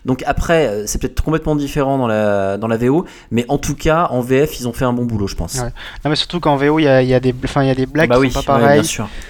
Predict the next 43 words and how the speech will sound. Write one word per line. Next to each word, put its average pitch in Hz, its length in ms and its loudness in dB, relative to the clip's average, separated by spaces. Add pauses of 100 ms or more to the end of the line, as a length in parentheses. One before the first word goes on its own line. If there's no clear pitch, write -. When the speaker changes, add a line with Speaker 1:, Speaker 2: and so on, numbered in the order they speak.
(200)
Speaker 2:
Il 131 60 2
y 127 40 4
a - 20 4
eu 131 80 4
de, 123 240 0
il 120 60 0
y 123 40 2
a 123 40 4
eu 127 100 0
de, 117 300 -4
ouais, 113 260 -2
de 120 80 -10
la 117 100 0
traduction 123 540 -2
un 107 120 4
Speaker 1:
Ouais, 104 60 2
Speaker 2:
peu, 135 100 2
Speaker 1:
des 131 40 0
traductions 120 320 2
de 117 60 2
merde, 120 260 2
ouais, 101 140 2
Speaker 2:
un 104 60 2
peu - 20 0
Speaker 1:
avec, 104 140 -2
Speaker 2:
bizarre. 120 280 0
Speaker 1:
euh, 104 140 0
ouais, 95 60 -2 (120)
ouais. 95 80 -2
Speaker 2:
Comme, 151 200 0
euh, 143 140 0
je, 143 180 0
je 139 180 0
s'appelle 156 340 -2
Groot 151 320 -6
en 131 140 -2
V 127 160 -2
O, 147 120 2
ça, 123 200 -4
ça 120 140 -2
y 120 60 0
est 120 40 -2
pas. 120 280 0